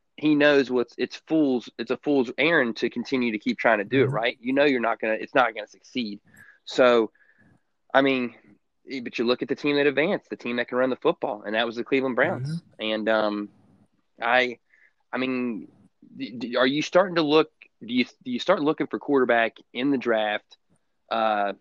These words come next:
Speaker 1: this next season if you're Pittsburgh? I think it's something you have to entertain if there's a good one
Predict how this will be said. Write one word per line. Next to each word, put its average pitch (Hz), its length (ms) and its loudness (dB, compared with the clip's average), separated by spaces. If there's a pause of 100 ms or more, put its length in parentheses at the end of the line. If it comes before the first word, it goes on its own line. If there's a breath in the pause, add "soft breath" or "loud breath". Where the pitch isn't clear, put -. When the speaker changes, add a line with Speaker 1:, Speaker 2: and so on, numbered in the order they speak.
(160)
Speaker 1:
this 110 240 -6
next 117 260 0
season 110 260 -4
if 104 120 -6
you're 101 60 -4
Pittsburgh? 107 400 -4
I 113 80 4
think 110 180 -4
it's - 140 -8
something 110 160 -2
you 104 100 -6
have 110 160 2
to 117 100 -8
entertain 110 680 -4 (440 soft breath)
if 117 140 -2
there's 110 220 -2
a 104 40 -2
good 110 280 2
one 104 400 -2